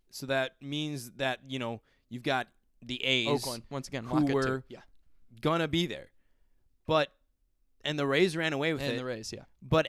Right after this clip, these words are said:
Speaker 1: everybody else was jockeying for the same positions.
Speaker 2: Yeah, I mean, New York fell into that mid-range very quickly, too. But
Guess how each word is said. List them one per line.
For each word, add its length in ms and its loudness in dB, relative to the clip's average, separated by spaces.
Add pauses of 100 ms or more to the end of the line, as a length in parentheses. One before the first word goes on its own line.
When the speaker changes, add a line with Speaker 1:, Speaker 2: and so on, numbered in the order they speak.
Speaker 1:
everybody 500 6
else 380 2
was 720 -2 (380)
jockeying 800 -6
for 220 -6
the 120 -6
same 340 -4
positions. 640 -10 (580)
Speaker 2:
Yeah, 180 0 (180)
I 60 -6
mean, 180 0
New 80 0
York 340 -2 (240)
fell 240 -4
into 200 -10
that 200 -10
mid-range 600 -10 (140)
very 200 -8
quickly, 380 -8
too. 240 -10 (340)
But 180 -8